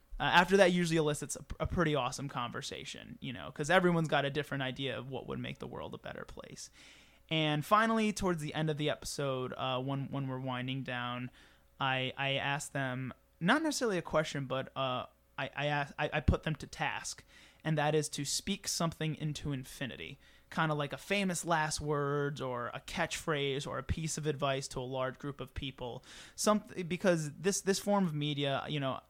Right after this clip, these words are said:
as far as podcasts are concerned, like, I, I want to host these forever. Every episode, I want them to always be up. I don't,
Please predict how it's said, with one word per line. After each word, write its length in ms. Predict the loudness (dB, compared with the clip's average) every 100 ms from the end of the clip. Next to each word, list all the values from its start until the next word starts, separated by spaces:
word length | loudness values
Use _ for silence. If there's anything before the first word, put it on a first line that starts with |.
| -12
as 180 | -8 -2
far 140 | -2
as 80 | 0
podcasts 500 | 0 0 -2 -6 -6
are 60 |
concerned, 300 | -8 -6 -4
like, 120 | -6 -6
I, 80 | -8 -4 2
I 80 | 2
want 400 | 4 4 2 0
to 80 |
host 380 | -2 0 -2 -2
these 240 | -4 -6 -6
forever. 500 | -6 -4 -6 -10 -12 0
Every 280 | 4 4
episode, 340 | 2 0 0 0
I 40 |
want 240 | 0 0 -2
them 100 | -6
to 80 | -4
always 240 | -4 -4
be 180 | -4 -6
up. 200 | -4 -2
I 80 |
don't, 140 | -2